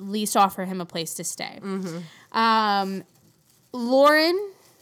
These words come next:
Speaker 1: kind of this, uh, uh, same thing. Lauren needed a place to stay. She just arrived at the motel. She was kind of, she had fallen off the wagon a little bit after
Speaker 2: Yeah.
Speaker 1: doing really well for, like, a decade. Um,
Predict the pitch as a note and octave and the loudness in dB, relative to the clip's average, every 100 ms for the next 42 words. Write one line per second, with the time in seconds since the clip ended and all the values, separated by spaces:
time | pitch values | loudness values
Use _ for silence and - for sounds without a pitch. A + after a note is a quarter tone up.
0 | - _ _ - - C4 B3 B3+ B3+ A3+ | -20 _ _ -16 -6 0 2 2 0 -2
1 | B3 - - - - B3 G#3+ A#3 A3+ - | -2 0 0 0 0 0 2 0 0 2
2 | A3+ A3+ A3 A3+ B3 C4 A3 G#3+ A3 A#3+ | 2 -2 0 0 0 0 0 0 0 0
3 | A#3 G#3+ G#3+ G3 F3+ F#3+ F3+ - G3 E3+ | 0 0 -2 -2 -4 -4 -4 -6 -4 -2
4 | - - - F#3 F#3 G#3+ C#4 - - _ | -2 -4 -4 -2 -2 -4 -6 -10 -20 _
5 | - F3+ E3 E3 - E3 G3 A#3+ A#3 A3+ | -14 -10 -8 -8 -6 -4 0 0 0 -4
6 | A#3 A#3 A#3 A#3+ A3+ A3+ A3+ - F3+ F3+ | -6 -6 -4 0 2 2 0 -6 -10 -12
7 | - G#3 G#3 G#3 G#3+ G3+ - G#3+ F#3+ - | -8 -6 -4 -4 -4 -6 -8 -10 -12 -14
8 | F3+ F#3+ G3+ F#3 F#3 - F3+ F3+ F3+ F3+ | -10 -8 -4 -4 -4 -8 -6 -2 -2 -2
9 | F#3+ F3+ F3+ F3+ E3+ E3+ D#3 F#3 F3+ F3 | -6 -6 -4 -6 -6 -8 -6 -6 -6 -8
10 | F#3+ F#3 F3+ F3 E3+ E3+ F3+ - F3+ - | -6 -6 -6 -6 -8 -8 -12 -12 -12 -10
11 | E3+ - G#3 A3 A#3 - - - - G#3+ | -10 -6 -6 -6 -10 -16 -20 -14 -6 -4
12 | G3+ G3 F#3+ G3 | -4 -4 -6 -10